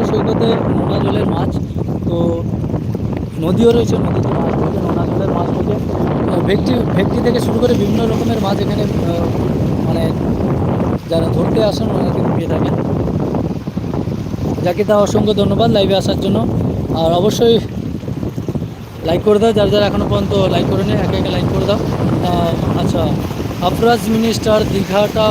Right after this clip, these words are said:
পুরো ঘুরে, ঘুরে দেখান, এই ভিডিওটা ভালো হয়, রোজ একই সমুদ্রের ভিডিও। হ্যাঁ, দীঘাটা প-,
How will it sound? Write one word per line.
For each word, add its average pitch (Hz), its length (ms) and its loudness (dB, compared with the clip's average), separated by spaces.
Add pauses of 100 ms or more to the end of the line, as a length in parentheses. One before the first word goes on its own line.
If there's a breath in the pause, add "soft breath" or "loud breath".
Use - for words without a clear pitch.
(100)
পুরো 214 320 0 (340)
ঘুরে, 196 180 0 (560)
ঘুরে 190 340 2
দেখান, 170 340 0 (560)
এই 180 100 -2
ভিডিওটা 175 560 -2 (480)
ভালো 156 200 0
হয়, 143 220 0 (460)
রোজ 196 280 2
একই 180 300 -2
সমুদ্রের 185 520 -2
ভিডিও। 156 240 -2 (280)
হ্যাঁ, 196 120 0
দীঘাটা 220 340 4
প-, 202 280 2